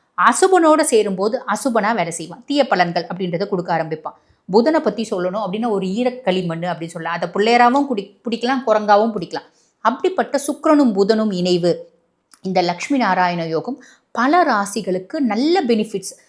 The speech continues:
நல்ல ஒரு யோகமான விஷயங்களை கொடுக்க போகுது. அந்த விதத்துல உங்க ராசிக்கு என்னென்ன மாதிரி பலன்களை கொடுக்கும் போது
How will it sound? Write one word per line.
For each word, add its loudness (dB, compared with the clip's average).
நல்ல 2
ஒரு 2
யோகமான 4
விஷயங்களை 0
கொடுக்க 0
போகுது. -2
அந்த 2
விதத்துல 0
உங்க 2
ராசிக்கு 0
என்னென்ன -2
மாதிரி -2
பலன்களை 0
கொடுக்கும் -6
போது -8